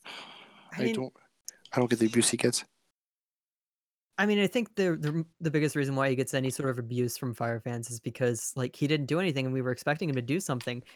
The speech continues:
Speaker 1: and it didn't really feel like he wanted to be here. I remember I interviewed him,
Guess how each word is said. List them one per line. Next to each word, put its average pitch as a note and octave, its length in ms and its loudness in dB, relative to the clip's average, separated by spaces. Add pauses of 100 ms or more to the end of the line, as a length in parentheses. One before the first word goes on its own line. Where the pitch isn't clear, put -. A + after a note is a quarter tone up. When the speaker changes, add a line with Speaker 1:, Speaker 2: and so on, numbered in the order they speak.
(160)
Speaker 1:
and D#3 100 4
it D#3+ 40 8
didn't A3 160 2
really F4+ 160 2
feel A#3 220 0
like B3 100 2
he G#3 80 0
wanted D3 300 2
to C3+ 40 -4
be C3 200 0
here. A#2+ 320 -2
I C#3 60 4
remember D#3+ 540 2 (120)
I C3 320 4
interviewed A#2+ 480 0
him, A2+ 280 -4